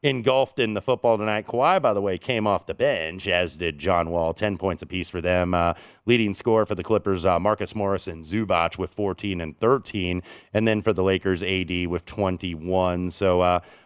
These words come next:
uh, Westbrook started again tonight. We're gonna see how long that is, in fact, gonna last. I just think I, I hope my Indiana Pacers take him and up their price, because that was the rumor, the Buddy Hield and Miles Turner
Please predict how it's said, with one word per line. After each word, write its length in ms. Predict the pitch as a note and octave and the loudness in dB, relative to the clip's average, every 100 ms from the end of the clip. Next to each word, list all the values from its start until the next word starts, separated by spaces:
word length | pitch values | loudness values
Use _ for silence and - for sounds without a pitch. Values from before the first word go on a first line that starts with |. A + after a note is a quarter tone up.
| - | -2
uh, 220 | A2 F#2+ | 2 2
Westbrook 440 | F2+ B2 - C3 A#2 | 2 0 0 -2 -2
started 460 | - B2+ A#2 A#2 | -2 2 2 2
again 420 | A2 F#2+ A2 A2+ A2 | -2 -2 -2 -2 -6
tonight. 560 | A2+ G#2 G#2+ A#2 A#2+ | -8 -4 0 0 0
We're 100 | A#2 | -2
gonna 180 | G#2 G#2+ | -2 -4
see 260 | - B2 A2 | -4 -4 -2
how 200 | G2+ G2+ | 0 0
long 360 | G#2 G#2 G2 | 2 2 2
that 200 | G2 G2+ | 0 0
is, 140 | G2 E2 | 0 -2
in 160 | F2+ | -6
fact, 320 | E2 G2 F2 - | -2 -2 -2 -4
gonna 220 | F#2 D#2+ | -6 -6
last. 460 | E2+ F#2 F2+ E2+ | -2 0 -2 -2
I 120 | F2+ G2 | -4 -4
just 260 | F2+ E2 | -4 -6
think 240 | - F2 - - - _ - | -4 -6 -6 -18 -20 _ -6
I, 380 | G#2 G#2+ A#2 C3+ | -4 -2 0 0
I 40 | |
hope 140 | F#3 | 0
my 180 | D#3 C#3 | 0 -2
Indiana 300 | B2+ C3 A2+ | 0 0 -2
Pacers 400 | G#2 C3 - G#2+ | -2 -4 -4 -10
take 240 | - B2 D3 | -2 -2 -2
him 120 | A2 | -4
and 100 | G#2 | 2
up 180 | G#2+ - | 0 0
their 180 | G#2 | -4
price, 560 | F#2 A2 B2 C3+ F#2+ - | -2 0 2 2 -2 -8
because 380 | G2 G#2+ A2+ F#2+ | -6 -2 -2 0
that 140 | B2+ | -2
was 140 | A#2+ F#2+ | -2 -2
the 80 | |
rumor, 340 | G#2+ B2 C#3 A2+ | 0 2 2 0
the 140 | G#2 | 0
Buddy 260 | F#2 A#2+ A#2 | 0 0 0
Hield 380 | A#2 A#2+ A#2+ A2+ | -2 0 0 -2
and 100 | G#2 | -2
Miles 320 | G#2+ A2 - | 0 0 0
Turner 420 | B2 A2+ A2+ A2+ | 0 2 2 2